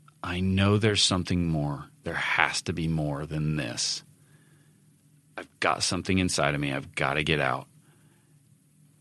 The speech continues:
The war comes when, "Ah, I don't know, I'll just hit the snooze thing again." Or you can feel the war on the driving home when it happens to me, and I hate that it happens to me. Driving home, "I should get my wife flowers.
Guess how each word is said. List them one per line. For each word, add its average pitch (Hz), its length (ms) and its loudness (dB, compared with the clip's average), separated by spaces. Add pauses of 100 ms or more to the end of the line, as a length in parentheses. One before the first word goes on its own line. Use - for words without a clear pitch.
(480)
The 85 220 -8
war 85 360 0
comes 80 400 0
when, 76 420 0 (260)
"Ah, 80 300 -4
I - 40 -4
don't 69 140 -8
know, 123 220 -10
I'll - 100 -8
just - 200 -4
hit - 100 -10
the - 80 -8
snooze 71 300 -6
thing 58 200 -8
again." 55 300 -10 (280)
Or 78 520 -2 (340)
you 196 220 4
can 254 140 4
feel 233 240 6
the 196 80 8
war 175 280 10
on 180 100 8
the 160 200 4 (120)
driving 165 460 10
home 131 560 12
when 113 480 8
it 156 120 10
happens 175 320 10
to 135 80 10
me, 165 200 12
and 95 80 12
I 92 60 10
hate 156 220 10
that 123 100 10
it 92 80 10
happens 92 240 8
to 82 40 0
me. 90 80 2
Driving 156 340 10
home, 156 320 12 (880)
"I - 80 -6
should 131 140 2
get 107 100 2
my - 100 -4
wife 95 240 0
flowers. 135 600 0